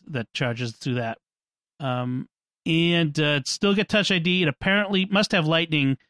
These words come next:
instead of U S B C since it's got the old Pencil with the lightning port. Uh, the price is, starts at three twenty-nine,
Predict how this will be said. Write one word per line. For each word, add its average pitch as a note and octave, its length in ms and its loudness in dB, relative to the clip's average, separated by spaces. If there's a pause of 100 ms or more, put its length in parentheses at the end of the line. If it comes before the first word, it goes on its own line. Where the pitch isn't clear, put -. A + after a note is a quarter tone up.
instead D#3 240 2
of C#3+ 60 4
U D3+ 140 2
S C#3 100 -2
B C3+ 200 0
C C3 320 0
since - 280 -2
it's - 260 -12
got B2+ 160 -6
the B2+ 120 -2
old B2+ 200 0
Pencil B2+ 440 -2 (340)
with C3 80 -8
the C3 80 -2
lightning C3+ 300 0
port. A2 260 -6 (640)
Uh, B2 380 -2 (120)
the D3 200 -2
price G3+ 400 2
is, D#3+ 260 -2
starts G3 380 0
at F#3+ 100 -2
three F#3+ 160 0
twenty-nine, F3+ 760 2